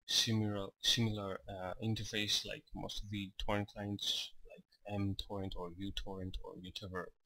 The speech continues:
uh, you may call it. <laughs> And let's just click again on our, on our options button, and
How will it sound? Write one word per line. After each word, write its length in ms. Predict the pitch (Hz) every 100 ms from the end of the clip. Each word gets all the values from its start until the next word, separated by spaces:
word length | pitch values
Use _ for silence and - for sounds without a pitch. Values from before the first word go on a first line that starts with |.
| - - - _ -
uh, 100 | 101
you 180 | 101 107
may 140 | 110 110
call 320 | - 110 101
it. 100 | 104 - - -
<laughs> 80 | - - _ - - - - - -
And 480 | 117 113 110 110 110 -
let's 420 | 127 127 - -
just 240 | - 101 -
click 140 | 110 -
again 220 | 104 98
on 100 | 95
our, 140 | 90 - _ _ -
on 160 | 110 101
our 140 | 95
options 500 | 95 107 - 139 131
button, 360 | - - 147 151 _ _ - - -
and 440 | 117 113 107 107